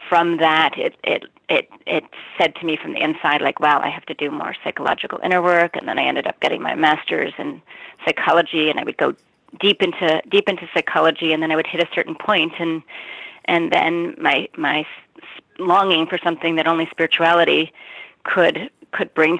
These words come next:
to me would, would come on board again. So right when I finished my master's, I took a one-way ticket to India and stayed there for a year and met this great yogi. And, and it was like, then I'd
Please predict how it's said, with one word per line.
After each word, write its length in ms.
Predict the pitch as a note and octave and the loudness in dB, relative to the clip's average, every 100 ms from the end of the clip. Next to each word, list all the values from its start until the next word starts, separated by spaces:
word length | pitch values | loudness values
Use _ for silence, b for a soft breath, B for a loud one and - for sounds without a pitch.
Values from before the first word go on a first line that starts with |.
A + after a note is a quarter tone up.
| - | -2
to 40 | |
me 200 | D#3 - | -4 -2
would, 320 | - - - - | -2 -2 -4 -6
would 200 | D#3+ - | -4 -4
come 280 | - D#3 D#3 | -2 2 2
on 140 | D#3 | 0
board 260 | C#3+ C3+ D3 | 2 4 2
again. 400 | - - C#3+ C#3 | 0 -2 -4 -6
So 200 | - - | -6 -4
right 200 | - D3 | 0 0
when 100 | - | 0
I 40 | D3 | -6
finished 280 | - - - | -4 -4 -2
my 100 | - | -2
master's, 540 | - - - - - | 0 -2 -2 -4 -4
I 180 | - - - | -6 -12 -12
took 140 | - - | -10 -4
a 40 | |
one-way 280 | D3+ D3+ D3 | -2 0 0
ticket 260 | - - - | -4 -6 -8
to 60 | |
India 540 | - F#3 F3+ E3+ D#3+ D#3 | -4 -2 2 4 6 4
and 160 | D3+ - | 2 -4
stayed 220 | - D3+ | -2 -2
there 160 | D3+ D3+ - | 0 -2 -2
for 80 | |
a 60 | E3 | -2
year 340 | D#3 D#3 D3+ | 2 2 4
and 280 | D3+ - - B B B B B | 0 -4 -8 B B B B B
met 120 | F3+ E3+ | -4 -2
this 100 | D#3+ | 0
great 180 | F3+ E3+ | 0 2
yogi. 420 | D#3+ D#3+ D#3+ D#3+ | 4 4 4 2
And, 180 | D3 D#3+ | 2 0
and 120 | D#3+ E3 | 0 0
it 60 | |
was 120 | D#3+ | 2
like, 300 | E3 D3 - - _ _ _ _ - - | 2 2 0 -14 _ _ _ _ -20 -6
then 160 | E3 E3+ | -2 0
I'd 240 | F3 F#3+ | 0 -4